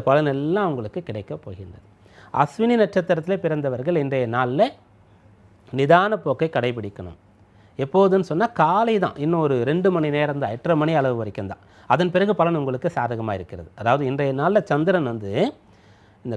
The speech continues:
காலையில எட்டரை மணி அளவு வரைக்கும் பரணி நட்சத்திரத்துல சஞ்சரிக்கிறார், சுக்கிரன் சாரம். அதன் பிறகு கிருத்திகை நட்சத்திரம், சூரியன் சாரத்தில் நாள் முழுக்க சஞ்சரிக்கப் போகின்றார். இது ஒரு மாற்றம். ரெண்டாவதாக அவர் வந்து மேஷராசியில் இருக்கிறார். பிற்பகல் ஒன்றே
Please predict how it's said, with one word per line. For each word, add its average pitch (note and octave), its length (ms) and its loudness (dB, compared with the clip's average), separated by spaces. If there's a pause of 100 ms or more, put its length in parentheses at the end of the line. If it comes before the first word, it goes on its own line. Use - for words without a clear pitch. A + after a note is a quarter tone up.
காலையில F#3 380 4
எட்டரை F#3+ 240 0
மணி G3 180 2
அளவு F3 200 2
வரைக்கும் E3 320 0
பரணி G3 240 4 (100)
நட்சத்திரத்துல C#3 500 -2
சஞ்சரிக்கிறார், F#2 500 -12 (640)
சுக்கிரன் F#3 380 2
சாரம். F#2 280 -6 (440)
அதன் G3 220 4
பிறகு G#3+ 300 2
கிருத்திகை F#3 380 2
நட்சத்திரம், A2 420 -8
சூரியன் F#3+ 300 4
சாரத்தில் D3+ 420 2
நாள் D3+ 200 2
முழுக்க F3 440 0
சஞ்சரிக்கப் C#3 480 -4
போகின்றார். F2 420 -14 (680)
இது F#3 180 4 (120)
ஒரு D#3+ 180 6
மாற்றம். C#3 340 -2 (420)
ரெண்டாவதாக G3 520 2
அவர் F#3 140 2
வந்து G3 160 2
மேஷராசியில் G3 600 2
இருக்கிறார். F3+ 360 0
பிற்பகல் E3 380 2
ஒன்றே F3 200 2